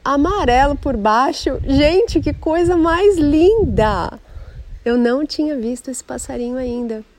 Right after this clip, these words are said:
Tá lá comendo as frutinhas que eu coloquei. Hoje eu coloquei banana. Ó a brisada aí, né? Consciência assim. Olha, ele jogou a fruta no chão, pilantra. <laughs> Mas que espevitado!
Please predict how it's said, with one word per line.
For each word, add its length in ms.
Tá 120
lá 140
comendo 340
as 120
frutinhas 420
que 80
eu 60
coloquei. 600
Hoje 140
eu 60
coloquei 320
banana. 560
Ó 20
a 80
brisada 580
aí, 200
né? 300
Consciência 380
assim. 160
Olha, 220
ele 100
jogou 240
a 60
fruta 260
no 140
chão, 360
pilantra. 760
<laughs> 560
Mas 320
que 260
espevitado! 1600